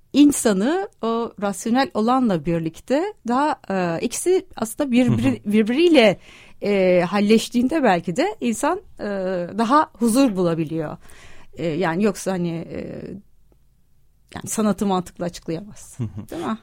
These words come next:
Speaker 1: <laughs>
Speaker 2: Bir lafınızı keseceğim. E, Malinowski'nin verdiği bir örnek var aslında. Yani bu, e,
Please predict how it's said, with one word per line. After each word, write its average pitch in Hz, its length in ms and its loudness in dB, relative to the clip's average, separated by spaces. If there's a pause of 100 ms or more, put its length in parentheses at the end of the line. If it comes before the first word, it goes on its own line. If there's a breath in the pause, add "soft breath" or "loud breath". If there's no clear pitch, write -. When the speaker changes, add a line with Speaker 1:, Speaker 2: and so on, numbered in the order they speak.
Speaker 1:
<laughs> 233 280 -4 (180)
Speaker 2:
Bir 127 280 -6
lafınızı 117 380 -6
keseceğim. 120 580 -8
E, 107 120 0
Malinowski'nin 123 640 -2
verdiği 127 300 -2
bir 131 80 -4
örnek 117 380 -2
var 101 100 -2
aslında. 92 580 -8
Yani 104 220 -4
bu, 117 200 -4
e, 110 80 -6